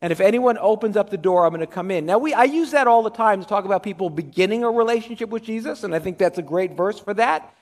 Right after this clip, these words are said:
But actually, Jesus was knocking on the door of, like, people who were already in church, people who were to, like, close their, their hearts and their life to Jesus. And he's like, "Hey, let me in." And I just wonder, I just think that maybe for some of you,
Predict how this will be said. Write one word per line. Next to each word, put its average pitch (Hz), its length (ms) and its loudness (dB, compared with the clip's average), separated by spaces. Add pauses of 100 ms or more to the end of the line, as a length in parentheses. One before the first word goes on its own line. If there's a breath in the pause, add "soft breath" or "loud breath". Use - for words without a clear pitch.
(240 soft breath)
But 214 100 6
actually, 262 480 4
Jesus 226 460 -6
was 214 120 -10
knocking 220 360 2
on 190 140 -2
the 180 60 -4
door 196 360 4
of, 160 160 -4
like, 165 240 0
people 196 260 -6
who 190 140 -2
were 180 100 4
already 180 300 4
in 233 80 -4
church, - 480 -12 (580)
people 226 260 2
who 247 120 4
were 240 100 6
to, 226 60 4
like, 208 240 2
close 226 360 4
their, 190 380 4
their 196 140 2
hearts 226 420 2
and 190 100 -6
their 190 120 0
life 196 280 2
to 196 60 -14
Jesus. 165 540 -10 (260)
And 190 80 -6
he's 190 80 -4
like, 208 140 0
"Hey, 269 160 0
let 220 260 2
me 226 220 -4
in." 294 260 -6 (580)
And 202 140 0
I 233 80 6
just 285 220 -4
wonder, 226 500 2
I 170 140 -2
just 240 320 -4
think 247 400 -4
that 175 180 -4
maybe 202 300 0
for 262 180 -8
some 247 320 -4
of 151 140 -2
you, 110 260 -16